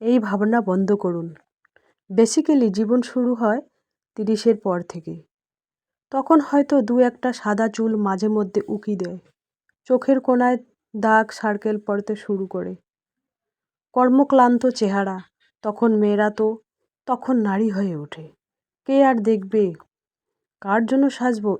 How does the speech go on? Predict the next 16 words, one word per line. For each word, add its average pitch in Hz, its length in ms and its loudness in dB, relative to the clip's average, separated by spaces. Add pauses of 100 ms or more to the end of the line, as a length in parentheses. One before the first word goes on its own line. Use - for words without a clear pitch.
এই 202 200 0
মনোভাব 214 580 -2
বাদ 180 200 -2
দিন। 180 400 -2 (680)
মাসে 180 380 -2
দু 208 260 0
একবার 202 460 0 (800)
শখের 208 540 -2
নেলপলিশ 202 600 -2
পরুন, 208 440 2 (440)
ধূসর 190 400 0
ঠোঁটে 220 280 -4
বাইরে 196 380 -2
না 196 260 0
গিয়ে 202 240 0 (100)
পছন্দের 220 500 -2